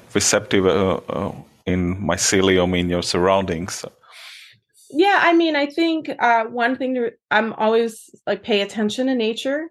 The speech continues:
Speaker 2: right? It's always giving us the answer. Um, biomimicry,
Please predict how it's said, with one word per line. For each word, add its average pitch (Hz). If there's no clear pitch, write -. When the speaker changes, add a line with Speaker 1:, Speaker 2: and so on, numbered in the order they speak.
Speaker 2:
right? 208
It's -
always 226
giving 208
us 180
the 185
answer. 170
Um, 180
biomimicry, 208